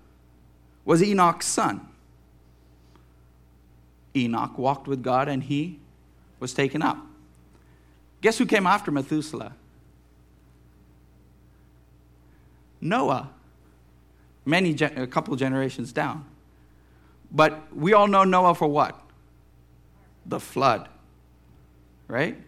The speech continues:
The flood happened. The whole earth was destroyed. Now, everyone reads these accounts and they think,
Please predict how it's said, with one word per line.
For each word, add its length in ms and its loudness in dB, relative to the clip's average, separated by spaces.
The 80 -8
flood 340 2
happened. 720 0
The 120 -8
whole 440 -4
earth 220 -2
was 160 -10
destroyed. 640 -12
Now, 200 6
everyone 500 4
reads 360 -4
these 260 0
accounts 420 -2
and 140 0
they 120 0
think, 380 -2